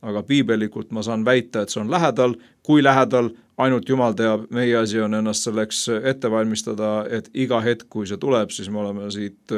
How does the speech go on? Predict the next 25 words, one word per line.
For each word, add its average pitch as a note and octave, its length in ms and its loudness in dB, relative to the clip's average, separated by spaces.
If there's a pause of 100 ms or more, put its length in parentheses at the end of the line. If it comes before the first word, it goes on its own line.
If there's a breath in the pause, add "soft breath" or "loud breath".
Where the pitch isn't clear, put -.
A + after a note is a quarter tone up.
(160)
valmis A2 320 -4
minema G#2+ 320 -4
tema G#2+ 260 -6
juurde. - 360 -12 (560 soft breath)
Nii C3+ 160 2
et E3+ 80 0
selles F3+ 240 6
mõttes C3+ 380 0 (340 loud breath)
ei B2+ 160 2
saa C#3 240 6
neid A#2+ 240 2 (160)
taevaskäijaid B2+ 800 4
niimoodi A2+ 400 0
nagu A2 340 0
kriitikasopaga B2+ 1040 0
üle C3 240 6
valada A2 380 4
ja G#2+ 100 2
öelda, G#2 300 0
et, - 220 -8 (200)
et G2+ 160 -10
noh, G#2+ 240 -8
Kari A#2+ 240 4
Matse, A#2 400 -2
kes G#2+ 240 -2